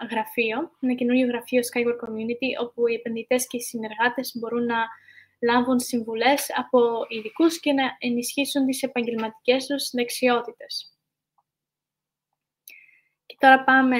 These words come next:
στο επόμενο νέο, το οποίο το ανέρτησε η εταιρεία στις πρώτη του μηνός.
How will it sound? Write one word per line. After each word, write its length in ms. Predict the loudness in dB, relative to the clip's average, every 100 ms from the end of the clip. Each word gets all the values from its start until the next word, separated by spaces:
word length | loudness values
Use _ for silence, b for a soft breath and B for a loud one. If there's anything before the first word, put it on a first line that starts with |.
| -2
στο 220 | -8 -8 -8
επόμενο 460 | -6 -6 -6 -8
νέο, 360 | -2 0 0 -2 b b b b
το 80 | 0
οποίο 460 | 2 4 6 4 2
το 160 | 2
ανέρτησε 1080 | 2 2 0 0 -2 -6 -4 -2 -2 -4 -6 -12 _
η 640 | -6 -4 -2 -4 -2 -4
εταιρεία 720 | -6 -6 0 2 4 2 0 -4 B B B _ _ _ _ _ _ _ _ _
στις 380 | -10 -4 -4 4
πρώτη 280 | 6 6 2
του 140 | -6
μηνός. 640 | -8 -4 -2 -2 -2 -8